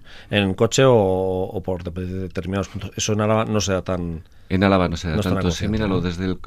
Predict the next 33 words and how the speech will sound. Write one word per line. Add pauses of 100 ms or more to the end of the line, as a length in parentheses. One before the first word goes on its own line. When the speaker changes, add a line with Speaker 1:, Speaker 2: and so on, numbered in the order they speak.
Speaker 2:
desde
el
coche
con
el
plumero
de
la
Pampa (760)
tiene
su
gracia,
porque
es
cierto.
Esa
Speaker 1:
Mm,
Speaker 2:
planta
Speaker 1:
es
Speaker 2:
le
Speaker 1:
así.
Speaker 2:
gust-,
le
gustan
los
terrenos
removidos,
por
donde
han
pasado
las
excavadoras,